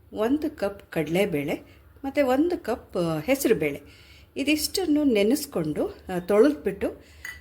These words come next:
ಒಂದು ಮೂರ್ನಾಲ್ಕು ಗಂಟೆ ನೆನೆಸಿದ್ದೀನಿ. ಆ, ಇನ್ನೂ ಒಂದು ಸ್ವಲ್ಪ ನೆನಿಬೇಕು.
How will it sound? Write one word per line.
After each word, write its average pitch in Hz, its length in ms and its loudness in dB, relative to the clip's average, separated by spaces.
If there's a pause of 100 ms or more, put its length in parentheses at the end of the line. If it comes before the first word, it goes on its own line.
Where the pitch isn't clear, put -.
(180)
ಒಂದು 220 280 0
ಮೂರ್ನಾಲ್ಕು 202 600 2
ಗಂಟೆ 180 180 -2
ನೆನೆಸಿದ್ದೀನಿ. 180 760 0 (800)
ಆ, 262 180 -2
ಇನ್ನೂ 254 300 4
ಒಂದು 247 100 0
ಸ್ವಲ್ಪ 226 260 0
ನೆನಿಬೇಕು. 202 720 2